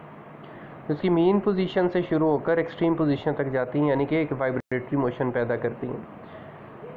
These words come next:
जैसे आप इस diagram में देख सकते हैं कि एक पानी का drop अगर नीचे गिर रहा है तो center में अपने mean position पे गिरता है और इसका जो,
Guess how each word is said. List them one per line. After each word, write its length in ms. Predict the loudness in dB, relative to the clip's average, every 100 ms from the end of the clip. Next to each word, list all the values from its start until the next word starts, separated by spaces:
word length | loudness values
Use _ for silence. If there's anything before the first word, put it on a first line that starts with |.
| -14 -16 -16 -10 -2
जैसे 460 | 0 2 4 4
आप 240 | 2 0 0
इस 100 | -4 -14 -16 -16 -8
diagram 500 | -2 0 0 0 2
में 120 | 2
देख 180 | 2 -2
सकते 340 | 0 -4 0 0
हैं 220 | 2 2
कि 100 | 0
एक 120 | 0
पानी 240 | 0 2
का 100 | 0
drop 360 | 0 2 0 2
अगर 180 | 0 2
नीचे 280 | 0 0 0
गिर 200 | 0 0
रहा 240 | 2 2
है 300 | 4 2 -2 -10 -18 -18 -4
तो 80 | -4
center 440 | 0 2 2 2 4
में 120 | 4
अपने 200 | 4 4
mean 240 | 6 6
position 380 | 4 2 0 0
पे 80 | 0
गिरता 360 | 0 -4 0
है 60 | 2
और 180 | 4 2
इसका 480 | 0 -2 -14 -18 -18 -4 0 2 4 4 2 0 -8 -16 -14 -2
जो, 520 | 2 4 4 4 2